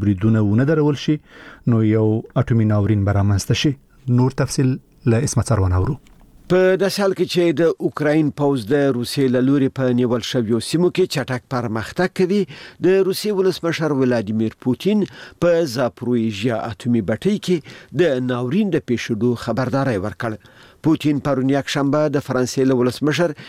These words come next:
Speaker 2: ایمانویل مکرون سره په ټلیفوني خبرو کې ګواښ وکړ چې په زاپرویژیا کې د روسي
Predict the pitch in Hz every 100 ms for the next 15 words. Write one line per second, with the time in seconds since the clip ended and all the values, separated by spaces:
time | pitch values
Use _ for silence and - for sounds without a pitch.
0 | - - 165 185 196 190 170 165 143 135
1 | - 196 185 127 113 101 135 139 160 165
2 | 180 196 - 113 107 117 110 120 98 -
3 | - - 120 127 196 196 - 113 113 110
4 | - 98 - - - 180 185 190 139 143
5 | - 147 143 123 147 139 - 139 123 131
6 | 127 123 110 113 -